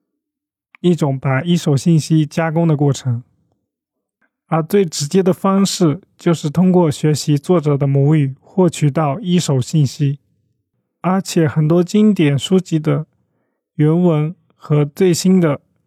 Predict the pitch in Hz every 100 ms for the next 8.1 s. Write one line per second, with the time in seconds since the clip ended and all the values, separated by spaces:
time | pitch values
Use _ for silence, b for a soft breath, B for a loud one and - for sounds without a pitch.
0 | - - 151 170 185 - 185 175 196 147
1 | - _ _ - 165 165 - 151 151 170
2 | 165 151 - _ _ - 180 185 147 139
3 | 170 160 156 143 135 - _ _ _ _
4 | _ _ _ - 165 170 180 135 - _
5 | - 170 175 - 165 165 196 196 175 156
6 | 160 175 165 160 135 175 143 147 156 180
7 | - 160 147 165 147 143 139 127 147 131